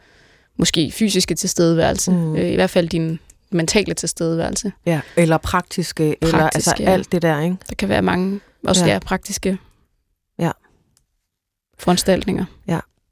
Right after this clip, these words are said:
Speaker 2: Og jeg tror, jeg tænker virkelig også, som, som du nævner, den har været svær at levere, den her.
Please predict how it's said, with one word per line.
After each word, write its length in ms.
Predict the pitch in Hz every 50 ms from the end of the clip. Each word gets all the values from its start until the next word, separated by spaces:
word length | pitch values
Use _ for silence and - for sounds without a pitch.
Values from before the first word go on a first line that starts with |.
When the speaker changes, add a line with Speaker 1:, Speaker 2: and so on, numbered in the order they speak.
| _ _ _ _ _ _ -
Speaker 2:
Og 60 | 185
jeg 100 | 180 175
tror, 340 | - - - 226 208 185 160 135
jeg 120 | 190 185
tænker 280 | - - 214 214 214 220
virkelig 340 | 180 190 185 175 190 180 156
også, 160 | 160 165 -
som, 260 | 180 165 160 139 - -
som 220 | - - 180 170
du 100 | 170 175
nævner, 340 | 170 170 160 160 170 175 180 - _ _ _ _
den 140 | - 180 165
har 100 | 165 170
været 180 | 151 151 143 -
svær 440 | - - 180 175 156 139 139 - _ _ _ _ _ _ _ _ _ _ _ _ _ _ _ _ _ _ -
at 80 | 175
levere, 320 | 170 160 160 165 175 160 151
den 180 | - 151 151
her. 180 | 151 156 147 156